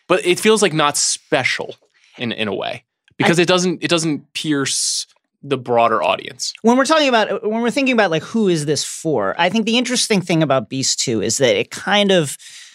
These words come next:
Speaker 2: uh, splits the difference in a way that's not satisfying to, like, either party.
Speaker 1: Mm-hmm.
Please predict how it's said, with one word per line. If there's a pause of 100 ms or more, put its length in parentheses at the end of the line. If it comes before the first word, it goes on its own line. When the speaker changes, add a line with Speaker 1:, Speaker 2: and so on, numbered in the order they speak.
(200)
Speaker 2:
uh,
splits
the
difference
in
a
way
that's
not
satisfying
to,
like,
either
party.
Speaker 1:
Mm-hmm.